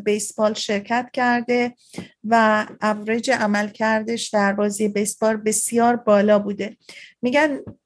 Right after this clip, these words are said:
اون دیگه در مورد خرافات شاید بتونیم بگیم که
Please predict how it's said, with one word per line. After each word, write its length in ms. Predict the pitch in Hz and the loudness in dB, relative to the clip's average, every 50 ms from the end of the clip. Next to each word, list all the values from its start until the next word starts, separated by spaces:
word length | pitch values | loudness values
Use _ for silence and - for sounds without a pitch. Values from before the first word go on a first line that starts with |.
| _ | _
اون 280 | - 262 311 311 311 294 | 2 4 4 4 2 0
دیگه 540 | 269 240 262 262 277 269 277 269 262 262 - - _ _ _ _ _ _ - | -2 -2 2 6 8 8 8 8 6 4 0 -10 _ _ _ _ _ _ 2
در 360 | 226 214 214 214 214 208 196 | 4 6 6 6 4 4 0
مورد 440 | 202 214 220 220 220 226 220 220 226 220 214 208 202 196 196 208 - - | -2 -2 -2 -2 0 -2 -2 -2 -2 0 0 0 0 -2 -4 -6 -10 -16
خرافات 720 | - - 233 214 214 208 202 196 202 - 226 233 247 254 254 | -10 -4 -2 0 2 2 0 0 -2 -4 -4 -2 -2 -2 -2
شاید 340 | - - 254 247 254 240 | -2 -2 0 0 0 0
بتونیم 420 | 240 247 240 - 262 240 240 240 233 | -2 -4 -4 -4 -6 -6 -4 -2 -2
بگیم 300 | 240 233 233 240 233 233 | -2 0 0 -2 -2 -2
که 400 | - - 247 240 240 240 240 | -2 0 0 2 2 0 -2